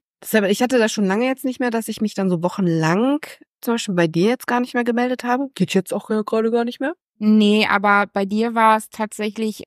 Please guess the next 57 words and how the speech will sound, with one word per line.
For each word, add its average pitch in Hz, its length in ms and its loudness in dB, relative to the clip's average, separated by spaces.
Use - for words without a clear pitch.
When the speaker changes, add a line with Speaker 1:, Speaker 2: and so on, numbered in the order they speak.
Speaker 2:
wo 196 220 -4
du, 196 360 0
ja, 202 340 2
einmal 208 260 2
so 202 80 -4
richtig 226 320 -4
gemerkt 220 340 0
hast, 226 140 -8
okay, 226 540 0
mein 202 140 -2
Leben 233 240 4
hat 214 140 -2
sich 220 140 -6
hier 208 100 -2
gerade 196 240 -2
komplett 208 400 -2
verändert, 247 460 0
da 262 100 0
brauchtest 269 460 -2
du 302 60 -4
so 277 140 -4
deine 269 320 4
Auszeit, 233 400 0
Speaker 1:
Ja, - 80 2
das 208 80 -10
Speaker 2:
aber 240 180 2
das 262 200 2
Speaker 1:
war - 100 6
Speaker 2:
war 339 60 2
auch 320 100 -2
okay. 311 40 0
Speaker 1:
zweitausendeinundzwanzig 226 1400 -2
und 220 400 -4
ich 208 140 -16
glaub 208 200 -4
noch 214 160 -8
das - 180 -16
erste 208 320 -6
Halbjahr 202 300 -4
von 202 160 -10
zweitausendzweiundzwanzig. 196 1300 -10
Speaker 2:
Genau. 208 440 2
Speaker 1:
Das 190 140 -10
waren 202 200 -2
so 196 120 -2
die, 202 280 -6
die 180 80 -2
Speaker 2:
Nee, 233 280 4
äh, 226 200 0
das, 220 220 -2
was 214 140 -2
ich - 160 -10
meine, 226 300 -2
das 214 220 -4
war 208 100 -4
letztes 214 400 -6
Jahr. 190 340 -2